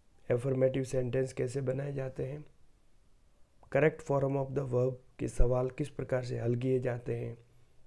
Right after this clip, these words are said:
before और after का प्रयोग किस प्रकार से किया जाता है, आदि चीज़ों के बारे में हमने उस वीडियो में अध्ययन किया था। यदि आपको यह वीडियो अच्छे से समझना है तो पहले पार्ट वन का वीडियो ज़रूर देखें,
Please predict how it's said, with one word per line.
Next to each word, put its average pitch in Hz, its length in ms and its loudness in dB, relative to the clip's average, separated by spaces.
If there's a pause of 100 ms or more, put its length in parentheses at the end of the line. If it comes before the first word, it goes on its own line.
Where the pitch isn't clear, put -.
(100)
before 139 360 6
और 131 300 0
after 135 240 -4
का 135 100 0
प्रयोग 127 400 0
किस 131 140 -6
प्रकार 120 320 -2
से 113 160 -6
किया 123 280 0
जाता 113 320 -4
है, 113 280 -10 (420)
आदि 143 280 4
चीज़ों 131 320 0
के 127 100 -2
बारे 120 300 -4
में 123 120 -4
हमने 110 340 -4 (460)
उस 123 160 0
वीडियो 120 320 -2
में 131 140 -2
अध्ययन 117 320 -2 (220)
किया 120 220 0
था। - 220 -10 (1120)
यदि 151 220 6
आपको 165 540 4 (880)
यह 147 180 4
वीडियो 143 400 4
अच्छे 143 240 0
से 147 140 -2
समझना 131 480 4
है 123 360 -4 (680)
तो 135 60 0
पहले 139 500 2 (840)
पार्ट 143 260 2
वन 135 280 6
का 143 140 4
वीडियो 131 380 0
ज़रूर 123 320 2
देखें, 123 400 -4